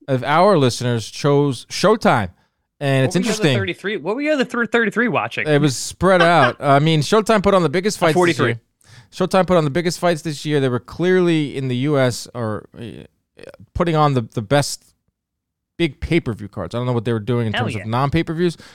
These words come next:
Speaker 1: but it's ironic. The year that they go out of business, they had one of their best years. I think we picked them last year, too. We might, maybe I have to go check. But Showtime,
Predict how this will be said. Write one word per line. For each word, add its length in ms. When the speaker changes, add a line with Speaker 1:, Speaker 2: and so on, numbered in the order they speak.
Speaker 1:
but 100
it's 140
ironic. 600
The 100
year 200
that 160
they 260
go 200
out 300
of 200
business, 500
they 220
had 360
one 160
of 60
their 100
best 260
years. 140
I 40
think 180
we 80
picked 180
them 180
last 300
year, 140
too. 120
We 60
might, 260
maybe 320
I 40
have 120
to 60
go 100
check. 260
But 120
Showtime, 540